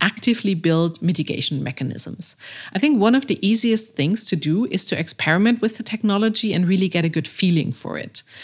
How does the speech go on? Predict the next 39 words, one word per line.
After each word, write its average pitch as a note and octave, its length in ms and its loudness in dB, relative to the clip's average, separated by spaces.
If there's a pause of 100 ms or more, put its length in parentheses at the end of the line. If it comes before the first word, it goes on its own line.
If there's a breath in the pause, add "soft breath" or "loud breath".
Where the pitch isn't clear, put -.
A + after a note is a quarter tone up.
(120 loud breath)
'cause - 200 -4
only A#3 280 6
then G#3+ 520 2
you G3 140 -2
can F3+ 240 -2
also E3+ 240 -2
get E3+ 160 0
a E3+ 60 2
feeling E3+ 360 2
of D3 140 -2
how D#3+ 180 0
big D3+ 280 -2
the C#3+ 100 -4
risks - 400 -6
are. - 340 -8 (520 loud breath)
The F#3 80 2
second C#4 420 2
thing D#4 220 -2
is, B3+ 120 -2
of G#3 140 0
course, G3+ 220 2
that F3 160 2
we E3 140 4
will D#3 160 2
get B2+ 220 -2
this - 200 -2
regulation E3 680 -2
and E3+ 160 4
it D3+ 120 2
will E3+ 140 4
definitely D#3+ 520 2
shape D3+ 460 0
how D#3+ 220 2
we D#3 160 4
build C#3+ 320 0
the D#3 80 0
technology. D#3 840 -4 (400 loud breath)
It E3+ 140 2
will E3+ 200 4